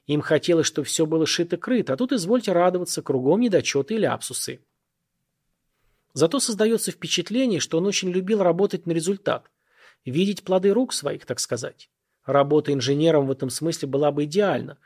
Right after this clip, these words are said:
Построил объект, и вот он, можно потрогать.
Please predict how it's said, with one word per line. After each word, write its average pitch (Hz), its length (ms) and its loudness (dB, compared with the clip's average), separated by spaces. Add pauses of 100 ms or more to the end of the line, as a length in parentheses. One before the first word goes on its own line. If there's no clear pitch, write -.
(240)
Построил 247 480 0
объект, 156 460 0
и 135 40 0
вот 185 260 0
он, 175 80 -6
можно 180 320 -2
потрогать. 131 600 -4